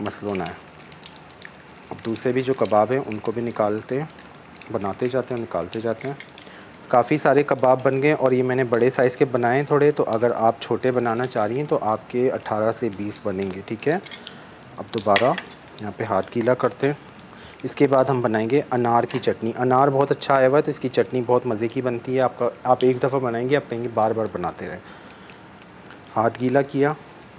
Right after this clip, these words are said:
कबाब बनाया, यूँ घुमाते जाएं और मसाला,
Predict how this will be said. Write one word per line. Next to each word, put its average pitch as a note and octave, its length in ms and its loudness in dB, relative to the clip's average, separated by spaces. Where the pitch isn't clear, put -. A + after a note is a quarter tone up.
कबाब G2+ 360 -6
बनाया, A#2+ 420 -4
यूँ G2+ 160 -14
घुमाते F#2 440 -10
जाएं A#2+ 160 -6
और - 180 -10
मसाला, F#2+ 500 -6